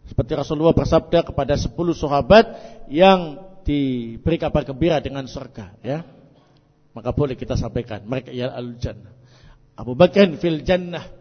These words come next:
Umar fil jannah, Utsman fil jannah, Ali fil jannah, sampai seterusnya.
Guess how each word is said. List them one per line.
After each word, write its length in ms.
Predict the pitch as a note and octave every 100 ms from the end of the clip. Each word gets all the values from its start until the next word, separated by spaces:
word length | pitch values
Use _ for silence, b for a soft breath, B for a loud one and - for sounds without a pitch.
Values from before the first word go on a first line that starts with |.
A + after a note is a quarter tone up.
| b b _ -
Umar 400 | G#3+ A3 F#3+ D#3
fil 220 | F#3 E3
jannah, 800 | C#3+ F#3 F#3+ G3 E3+ - - - -
Utsman 400 | F3+ - A3 F3+
fil 240 | F#3 F3+
jannah, 720 | C#3+ G#3 G3 G#3 F3+ - - -
Ali 320 | G3+ A3+ G#3+
fil 160 | F#3+ F#3+
jannah, 560 | G#3 G3 G#3 C4 - -
sampai 400 | - D#3 E3 C#3+
seterusnya. 480 | E3+ D3 - A2+